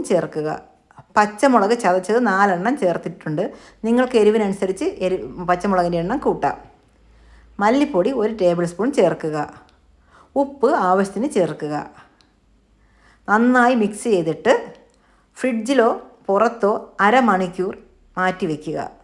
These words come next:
ബസ്മതി റൈസാണ് ഞാൻ ചോറ് വയ്ക്കാൻ, ബിരിയാണി വയ്ക്കാൻ എടുത്തിരിക്കുന്നത്. ഇത് കഴുകി വൃത്തിയാക്കി വെള്ളം വാർന്നുക മാറ്റി വയ്ക്കുക. മൂന്ന് സവാള ഞാൻ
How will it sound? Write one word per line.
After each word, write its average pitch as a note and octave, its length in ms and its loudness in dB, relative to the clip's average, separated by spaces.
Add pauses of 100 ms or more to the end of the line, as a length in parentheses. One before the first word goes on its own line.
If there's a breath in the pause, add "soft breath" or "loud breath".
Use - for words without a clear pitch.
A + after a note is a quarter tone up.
(1200 soft breath)
ബസ്മതി B3 480 2
റൈസാണ് F#3+ 460 0 (120)
ഞാൻ G3+ 120 -2 (100)
ചോറ് F#3+ 280 4
വയ്ക്കാൻ, F#3 280 -4
ബിരിയാണി F#3 260 0
വയ്ക്കാൻ F3 240 -2
എടുത്തിരിക്കുന്നത്. D#3+ 640 -4 (460 soft breath)
ഇത് A3+ 80 0 (120)
കഴുകി A3 340 2
വൃത്തിയാക്കി F#3 500 0
വെള്ളം G#3 340 4
വാർന്നുക E3+ 360 2 (120)
മാറ്റി E3 280 -4
വയ്ക്കുക. D3+ 400 -6 (280)
മൂന്ന് A#3+ 340 4 (600 loud breath)
സവാള G#3+ 400 6 (160)
ഞാൻ G3 120 -2